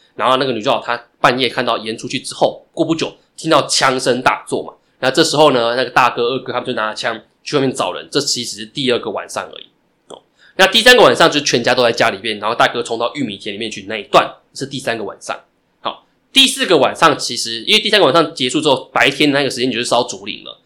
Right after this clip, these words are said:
好，然后烧完竹林之后，晚上，第四个晚上就是开车，大哥开着车，然后准备载着延去医院里面治疗。那当然那一段其实他导演的设-，的那个整个故事里面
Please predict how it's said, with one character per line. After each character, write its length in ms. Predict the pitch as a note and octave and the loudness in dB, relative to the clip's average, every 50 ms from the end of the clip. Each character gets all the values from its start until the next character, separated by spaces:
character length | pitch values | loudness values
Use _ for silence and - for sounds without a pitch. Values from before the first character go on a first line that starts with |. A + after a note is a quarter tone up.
| _ _ _ | _ _ _
好， 200 | - G#2+ F#2+ G2+ | -4 -4 -2 -2
然 100 | A2+ B2 | 0 2
后 160 | C#3 C3+ - | 0 2 2
烧 80 | D3 C#3+ | 0 0
完 140 | C#3+ C3 | 0 0
竹 80 | C3 B2+ | -2 -2
林 140 | B2+ A#2 A2 | -4 -4 -4
之 80 | - | 0
后， 300 | B2 C3 A#2+ A#2 A#2 - - | 2 2 2 2 0 -4 -6
晚 160 | B2 G#2+ G2 | -6 -6 -4
上， 180 | - D3 B2+ G2 | -2 -2 -2 -2
第 100 | - D3 | -2 -6
四 120 | C3+ C#3 | -6 -6
个 60 | A#2 A#2 | -6 -6
晚 100 | F2+ G2 | -6 -6
上 160 | - A#2 G#2 | -6 -6 -6
就 100 | - A2+ | -6 -8
是 60 | A2 | -10
开 300 | - - - - B2+ B2 | -10 -6 -2 0 0 0
车， 340 | A#2+ - - A#2 A2 A#2 - _ _ _ _ _ | -2 -2 -4 -4 -4 -4 -6 _ _ _ _ _
大 200 | - E3 D3 C#3 | 2 4 4 4
哥 160 | C3 C3+ C3 C3 | 4 2 -2 -4
开 180 | C3 - C3+ | -2 -4 -4
着 120 | A#2+ A#2 A2 | -4 -4 -6
车， 280 | - - - A#2 A#2 | -8 -8 -6 -6 -4
然 120 | A2+ G#2+ A2 | -2 -2 -4
后 60 | A#2 | -4
准 120 | - G#2+ | -4 -8
备 80 | A2 A#2+ | -6 -2
载 180 | C#3+ B2 A2+ | -2 -2 -2
着 120 | G#2+ - - | -2 -6 -12
延 300 | G#2 - G2 G2 G#2 A2+ | -16 -14 -12 -12 -10 -10
去 260 | A2+ - A#2+ A2+ A2 _ _ _ _ _ _ _ _ _ - | -8 -8 -8 -10 -10 _ _ _ _ _ _ _ _ _ -20
医 100 | C#3 C3+ | -12 -6
院 160 | C3 C3 A2+ | -4 -4 -4
里 40 | A2 | -4
面 120 | A2+ A2 | -4 -4
治 160 | - - A#2+ | -2 -2 -2
疗。 180 | F#2+ D2+ A#1+ - - _ _ _ _ _ _ _ _ - | -4 -6 -8 -10 -12 _ _ _ _ _ _ _ _ 2
那 60 | F3+ | 4
当 120 | A#3 B3 | 6 6
然 80 | A3+ A#3 | 6 8
那 100 | B3+ A#3 | 6 6
一 40 | F#3+ | 6
段 180 | - A3+ F3 | 6 6 4
其 120 | - C#3+ C3 | 4 2 -2
实 100 | C3+ C3 | -4 0
他 160 | C3+ D#3 D#3 | 2 2 4
导 200 | D3+ - B2+ C#3+ | 4 4 4 4
演 220 | C#3+ A#2+ A2 A2 G#2+ | 4 2 0 -4 -6
的 80 | A#2 | -6
设-， 220 | A2 - - D3+ C3 - | -6 -4 -2 -2 -2 -2
的 140 | B2 A#2 A2+ | -2 -2 0
那 100 | B2 C3 | 0 0
个 420 | B2+ B2+ A2 G#2+ G#2 G#2 G2+ - _ _ _ | 0 0 0 0 0 -2 -6 -14 _ _ _
整 120 | - - A2 | -10 -8 -8
个 60 | A2 | -6
故 180 | - - E3 C#3 | -4 -2 -2 -2
事 140 | C#3 C#3+ | -2 -4
里 40 | A#2+ | -4
面 240 | B2 C3 A2+ G#2+ - | -2 -4 -4 -4 -8